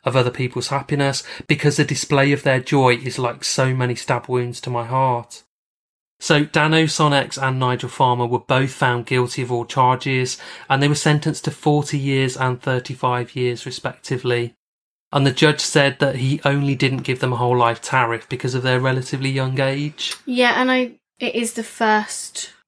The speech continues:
Speaker 2: ti-, like, the first murder, I suppose, as well, and it's not like there was, it was multiples or
Speaker 1: Oh, I
Speaker 2: anything like that. It's
Speaker 1: dunno.
Speaker 2: very difficult. I th-, I do think that that's quite fair sentences, personally.
Speaker 1: Yeah.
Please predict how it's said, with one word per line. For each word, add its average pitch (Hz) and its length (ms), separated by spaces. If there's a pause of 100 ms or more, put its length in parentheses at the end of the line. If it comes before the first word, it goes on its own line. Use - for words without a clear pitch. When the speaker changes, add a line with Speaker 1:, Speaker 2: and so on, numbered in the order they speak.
(300)
Speaker 2:
ti-, - 180
like, 196 300
the 208 80
first 208 360
murder, 214 600
I 208 120
suppose, 208 420
as 196 200
well, 202 400
and 180 320 (320)
it's - 300
not 214 180
like 190 120
there 196 100
was, 196 140
it 180 140
was 196 160
multiples 196 1040
or 170 140
Speaker 1:
Oh, - 20
I 156 200
Speaker 2:
anything 135 220
like 127 80
that. 123 140
It's 117 80
Speaker 1:
dunno. 117 140
Speaker 2:
very 220 140
difficult. - 360
I 196 40
th-, - 140 (380)
I 202 100
do 220 200
think 214 160
that 180 80
that's 185 200
quite - 200
fair 196 240
sentences, 214 640
personally. 202 680 (180)
Speaker 1:
Yeah. 127 380